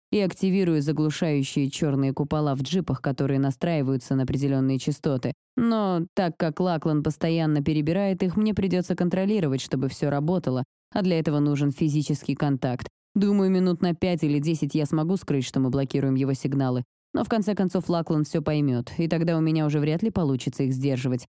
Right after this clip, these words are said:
Так что вам придется за это время проникнуть внутрь и взорвать оборудование, которое он использует. Какой-нибудь сервер или кучу генкитов в стиле Лаклана.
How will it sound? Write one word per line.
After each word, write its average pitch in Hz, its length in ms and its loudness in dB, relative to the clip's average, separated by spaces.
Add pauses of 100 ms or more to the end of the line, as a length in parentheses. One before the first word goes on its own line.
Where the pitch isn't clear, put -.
(260)
Так 165 200 -2
что 160 160 0
вам 156 180 2
придется 156 420 0
за 151 120 0
это 147 160 -2
время 151 280 0
проникнуть 151 520 0
внутрь 151 420 0
и 180 80 0
взорвать 160 500 0
оборудование, 143 600 0
которое 135 340 0
он 135 100 2
использует. 135 520 0 (400)
Какой-нибудь 170 420 0
сервер 160 400 0
или 135 160 0
кучу 143 280 -2
генкитов 151 640 0 (200)
в - 60 -12
стиле 147 340 0
Лаклана. 135 540 0